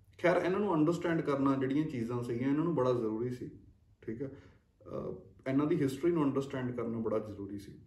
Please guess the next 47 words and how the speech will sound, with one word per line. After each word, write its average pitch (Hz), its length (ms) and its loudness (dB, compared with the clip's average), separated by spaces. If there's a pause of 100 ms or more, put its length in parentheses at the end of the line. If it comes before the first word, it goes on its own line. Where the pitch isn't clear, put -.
(460)
ਜਿਹੜਾ 202 260 10
ਸਭ 190 260 4
ਤੋਂ 233 260 6
ਪਹਿਲੀ 185 260 8
ਵਾਰੀ, 160 580 4 (120)
ਅੱਜ 170 160 6
ਜਿਸ 180 280 4
ਆਪਾਂ 151 420 2
ਥਿਊਰੀ 147 240 2
ਦੀ 151 140 0
ਗੱਲ 110 160 4
ਕਰ 107 160 -2
ਰਹੇ 104 200 -4
ਹਾਂ, 101 100 -6 (720)
creation 123 560 0
of 117 140 -4
universe 113 400 -4
ਦੀ, 107 180 -12 (1600)
ਉਹ 196 180 8
ਥਿਊਰੀ 175 340 6
ਹੈ 160 80 6
ਜੀ - 140 2
ਬਿਗ 123 340 4
ਬੈਂਗ 113 300 2
ਥਿਊਰੀ, 120 400 -6 (1300)
ਠੀਕ 127 200 -4
ਹੈ? - 160 -6 (300)
ਹੁਣ 123 160 2
ਬਿਗ 110 240 4
ਬੈਂਗ 139 200 4
ਥਿਊਰੀ 147 240 2
'ਤੇ 175 100 4
ਕਿਉਂ 175 260 2
ਗੱਲ 143 180 4
ਕਰਨੀ 127 340 0
ਹੈ, 123 40 0
ਸਟ੍ਰਿੰਗ 131 400 2
ਥਿਊਰੀ 151 240 2
'ਤੇ 160 120 0
ਕਿਉਂ 143 220 2
ਨਹੀਂ 160 140 2
ਗੱਲ 123 180 6
ਕਰਨੀ 120 300 -2
ਹੈਗੀ, 127 260 -4
ਉਹਦਾ 208 220 6
ਇੱਕ, 170 220 2
ਅਹ, 120 1000 -2